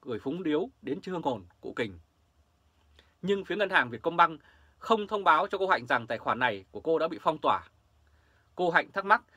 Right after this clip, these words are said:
nhưng phía ngân hàng từ chối cho biết lý do. Tổng số tiền là năm trăm hai mươi tám triệu bốn trăm năm mươi ba ngàn sáu trăm sáu mươi chín đồng được ngân hàng cung cấp bảng sao kê,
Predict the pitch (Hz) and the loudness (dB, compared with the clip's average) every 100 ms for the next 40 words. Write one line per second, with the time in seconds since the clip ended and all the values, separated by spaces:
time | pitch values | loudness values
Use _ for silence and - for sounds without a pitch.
0 | _ 180 190 190 196 180 170 143 127 143 | _ -6 0 0 2 2 2 -2 0 -2
1 | 147 202 165 160 - 131 151 135 - _ | -2 -4 -6 -6 -6 -2 0 0 -4 _
2 | _ _ _ _ _ _ _ _ _ _ | _ _ _ _ _ _ _ _ _ _
3 | _ _ _ _ _ _ _ _ - 147 | _ _ _ _ _ _ _ _ 0 0
4 | 120 190 196 165 143 165 202 190 202 185 | 2 2 4 4 4 2 2 2 0 0
5 | 196 185 151 208 214 170 - - 131 160 | -4 0 0 0 -2 -4 -4 -10 -4 -2
6 | 208 190 170 175 175 180 170 147 113 98 | 0 0 0 -6 0 2 2 0 -2 -4
7 | 123 180 185 160 - 135 156 175 - - | -4 -2 -2 -4 -6 -6 -4 -8 -12 -14
8 | - _ - 151 277 - _ _ 147 139 | -14 _ -2 -2 -4 -14 _ _ 2 2
9 | 113 113 139 160 160 110 98 175 165 220 | 0 -10 -8 -4 -2 -4 -8 -8 -4 -4
10 | - - 127 98 151 151 151 151 | -4 -2 -2 0 0 0 0 -2